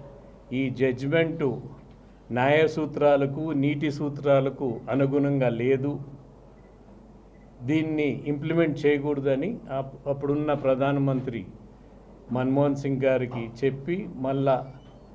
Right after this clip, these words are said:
సుప్రీంకోర్టుకు పోయి స్టే తీసుకొని వచ్చాం. ఇప్పటి వరకు కూడా సుప్రీంకోర్టు స్టే కొనసాగుతూ ఉంది.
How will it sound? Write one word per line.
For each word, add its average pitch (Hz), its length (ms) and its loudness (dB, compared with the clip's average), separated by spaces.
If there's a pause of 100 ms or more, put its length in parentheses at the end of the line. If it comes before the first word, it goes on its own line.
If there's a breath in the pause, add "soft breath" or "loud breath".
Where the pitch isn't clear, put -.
(160)
సుప్రీంకోర్టుకు 170 840 2
పోయి 160 120 -4
స్టే 151 260 2
తీసుకొని 123 440 -4
వచ్చాం. 101 280 -12 (100)
ఇప్పటి 143 280 -2
వరకు 170 260 6
కూడా 165 160 0
సుప్రీంకోర్టు 139 1120 -6
స్టే 147 320 0
కొనసాగుతూ 135 760 0
ఉంది. 92 220 -10